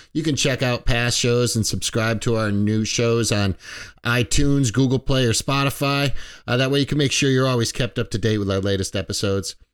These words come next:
Today's episode focuses on a recent article from U S A Today, and that's titled, "A Third of Adults Age Fifty and Over Aren't Prepared for Retirement."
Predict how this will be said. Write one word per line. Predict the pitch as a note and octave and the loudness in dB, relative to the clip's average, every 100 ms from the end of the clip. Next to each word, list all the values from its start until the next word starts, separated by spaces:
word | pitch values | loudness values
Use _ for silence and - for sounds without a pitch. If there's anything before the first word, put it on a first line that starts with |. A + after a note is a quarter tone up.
| _ - | _ -2
Today's | C#3 E3+ E3+ | 0 2 0
episode | C#3+ - - A#2 A2 | 0 0 0 2 0
focuses | - B2+ A#2 A2+ - G#2 F#2 | 0 0 0 -2 -2 -2 0
on | G2 F#2 | 0 0
a | |
recent | F2+ A2 A#2+ G2+ | 2 0 0 -2
article | F#2+ F#2 F2 F2+ | -2 -2 -2 -4
from | - F#2 | 0 2
U | F2+ | 2
S | E2+ F2+ | 0 -2
A | E2 | -2
Today, | D#2+ D#2+ D#2+ D#2 _ _ _ _ | -2 -2 -2 -4 _ _ _ _
and | D2+ E2 | -4 -2
that's | E2+ - | -2 -6
titled, | - F#2 E2+ E2 D#2 - - - | -2 0 0 -2 -6 -16 -20 -6
"A | G#2 | -6
Third | - - B2 C3+ | -4 0 2 2
of | D3 | 0
Adults | C3+ G2+ G2 F2+ - - | -4 -2 -2 -2 -6 -6
Age | G2 F#2 - - | -4 -4 -6 -8
Fifty | - A#2 - A2+ | -4 -4 -2 -2
and | G#2+ | 0
Over | F#2+ F2+ F#2 F#2 - - | 0 0 -2 -4 -10 -4
Aren't | G2+ - | -4 -2
Prepared | - - F#2+ F2 E2 | -4 0 2 0 -2
for | - | -4
Retirement." | E2 D#2 D#2+ D2 B1+ | -6 -4 -6 -6 -10